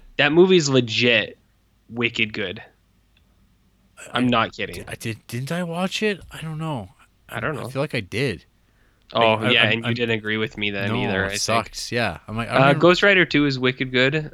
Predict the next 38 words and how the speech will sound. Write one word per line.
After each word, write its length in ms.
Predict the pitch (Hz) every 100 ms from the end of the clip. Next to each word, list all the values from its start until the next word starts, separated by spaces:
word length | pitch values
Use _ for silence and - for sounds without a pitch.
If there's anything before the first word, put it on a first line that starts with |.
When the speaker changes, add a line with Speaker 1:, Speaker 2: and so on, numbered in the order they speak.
| -
Speaker 1:
Um, 640 | 110 123 135 139 147 151
and, 280 | 147 139 156 160
Speaker 2:
Spirit 420 | 160 151 151 151 156
of 60 |
Speaker 1:
uh, 40 | -
Speaker 2:
Vengeance. 600 | - 101 107 117 - - _ _ - - -
Speaker 1:
oh, 160 | 202
actually, 400 | 170 214 - 233
you 180 | 143 139
know 200 | 170 175
what? 300 | 160 180 156
I 80 | 135
think 320 | 131 165 190
that 300 | - 202 120 120
movie 360 | 123 156 185
he's 200 | 135 117
in, 120 | 117
Mom 300 | 107 104 120
and 140 | 127 107
Dad, 300 | 101 120 147
that's 200 | 127 -
on 140 | 202
Netflix 560 | 104 104 156 165 131 -
now. 260 | - 104 - _ _ _ _ _ -
Speaker 2:
Oh, 160 | 101
yeah? 240 | 101 120 196 _ _ _
Speaker 1:
Should 140 | - -
check 220 | 131 127
that 180 | 127 131
bad 220 | 127 127
boy 180 | 120 117
out. 200 | 180 151 _ _ -
Speaker 2:
I'm 80 | 117
sure 180 | - 131
that'll 180 | 117
be 120 | 120 110
terrible 400 | - 117 110 104
too, 320 | - 117